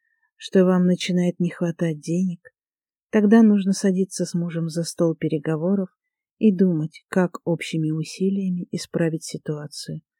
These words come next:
А пока нет оснований для беспокойства. Все денежные дисбалансы —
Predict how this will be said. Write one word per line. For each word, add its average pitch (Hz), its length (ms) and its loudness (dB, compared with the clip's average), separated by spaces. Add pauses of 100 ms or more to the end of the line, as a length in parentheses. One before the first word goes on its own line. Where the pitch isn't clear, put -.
(480)
А 202 100 0
пока 214 380 4
нет 220 280 8
оснований 156 600 -2
для 151 180 -4
беспокойства. 156 960 -8 (420)
Все - 280 4
денежные 185 640 4
дисбалансы — 175 880 -2